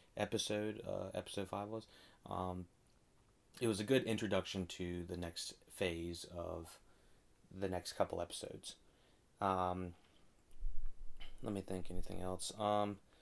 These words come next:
I, I knew exactly as soon as Raven was gonna show her powers that it was gonna be difficult to, um, for her to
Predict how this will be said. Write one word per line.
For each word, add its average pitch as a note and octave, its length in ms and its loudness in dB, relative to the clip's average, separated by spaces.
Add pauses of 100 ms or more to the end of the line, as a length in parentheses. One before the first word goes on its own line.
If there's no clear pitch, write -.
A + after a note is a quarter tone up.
(760)
I, C3+ 280 12
I C3 160 10
knew C#3+ 420 12
exactly G#2+ 560 8
as F#2+ 100 4
soon G#2 240 2
as F#2 120 4
Raven F#2+ 400 4
was F#2+ 140 2
gonna G2 160 2
show F#2 240 2
her F#2 60 4
powers F2+ 460 4
that F2+ 140 0
it F2+ 40 2
was F2+ 120 0
gonna F2 160 -2
be F2+ 100 -2
difficult F#2 560 0
to, F2+ 160 -2
um, F2 320 -2 (640)
for F#2+ 100 2
her G2+ 120 6
to F#2 220 6